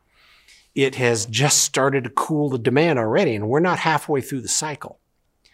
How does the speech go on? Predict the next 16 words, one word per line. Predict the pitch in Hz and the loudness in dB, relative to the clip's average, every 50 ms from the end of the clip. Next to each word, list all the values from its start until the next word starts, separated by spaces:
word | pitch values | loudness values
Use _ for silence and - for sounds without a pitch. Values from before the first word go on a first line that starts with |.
| _ _ _ _ - | _ _ _ _ 6
There | 143 175 170 | 8 8 8
is | 139 | 8
a | 135 - | 4 0
fair | - - - 240 254 247 | -2 6 8 8 10 10
amount | 233 208 196 190 190 170 | 8 8 8 6 6 4
of | 131 - | 2 2
surplus | - - - - 208 202 - - 160 135 113 - | 2 0 2 0 0 -2 -2 -2 -2 0 0 0
crude. | - - - - 214 214 160 120 107 104 98 | -2 -4 -4 -2 0 0 0 0 -2 -4 -6
In | 95 90 | -10 -12
fact, | - - 147 143 131 - - | -8 -4 -4 -4 -4 -4 -6
a | 117 | -4
lot | 107 123 135 139 | -2 0 0 0
of | 131 | 0
these | 123 113 104 98 | -2 -4 -4 -2
agencies | 110 123 147 131 120 110 104 - - 104 92 - | -2 -2 -2 -2 -4 -4 -4 -4 -4 -6 -6 -4
track | - - - - 139 147 151 147 127 - - - | -2 -2 0 0 0 -2 -4 -4 -6 -8 -12 -16